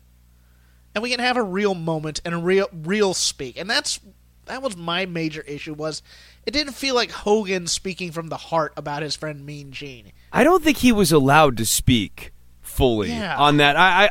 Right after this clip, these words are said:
Speaker 2: I actually felt like Terry wanted to say more right there, and Terry wasn't allowed to say more. So that, that's what I was saying. Like, they kept the reins on. I mean, I actually like the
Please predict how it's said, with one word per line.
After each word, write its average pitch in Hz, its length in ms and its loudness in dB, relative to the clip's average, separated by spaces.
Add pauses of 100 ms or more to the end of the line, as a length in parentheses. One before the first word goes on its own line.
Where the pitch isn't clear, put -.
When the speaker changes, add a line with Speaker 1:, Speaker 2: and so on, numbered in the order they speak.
Speaker 2:
I 220 180 6
actually 240 540 2
felt 180 560 2
like 143 360 2
Terry 165 440 4
wanted 135 460 2
to 117 80 -4
say 123 300 2
more 101 320 0
right 87 300 -10
there, 78 380 -8 (120)
and 110 160 -4
Terry 139 300 2
wasn't 117 360 0
allowed 104 360 0
to 85 80 -10
say 95 240 -6
more. 80 300 -10
So 131 160 -6
that, 147 180 2
that's 170 240 0
what 220 80 4
I 190 60 4
was 156 100 -2
saying. 160 260 2
Like, 123 140 -2
they 139 140 -2
kept - 260 -6
the 131 100 0
reins 127 320 0
on. 95 200 -2
I - 20 -6
mean, 120 240 -2
I 131 200 0
actually 131 480 -2
like 127 360 2
the 117 260 0